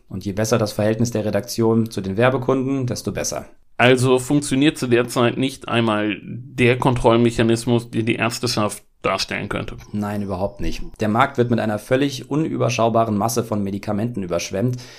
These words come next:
Speaker 1: Die Ärzte sind gar nicht in der Lage, da den Überblick zu behalten. Und die Pharmavertreter pushen, was gepusht werden soll, mit Wortgewandtheit und mit Zuwendungen aller Art. Einige Ärzte bieten den Unternehmen aktiv ihre Dienste an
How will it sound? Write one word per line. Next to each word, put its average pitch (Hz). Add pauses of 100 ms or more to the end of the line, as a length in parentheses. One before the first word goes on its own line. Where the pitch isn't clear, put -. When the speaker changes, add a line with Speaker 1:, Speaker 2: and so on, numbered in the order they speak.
(340)
Speaker 1:
Die 90
Ärzte 120
sind 107
gar 117
nicht 110
in 107
der 90
Lage, 110
da 104
den 98
Überblick 107
zu 98
behalten. 120
Und 104
die 104
Pharmavertreter 120
pushen, 135
was 107
gepusht 123
werden 95
soll, 135 (340)
mit 101
Wortgewandtheit 120
und 110
mit 110
Zuwendungen 110
aller 95
Art. 80 (560)
Einige 120
Ärzte 120
bieten 120
den 107
Unternehmen 113
aktiv 127
ihre 110
Dienste 143
an 135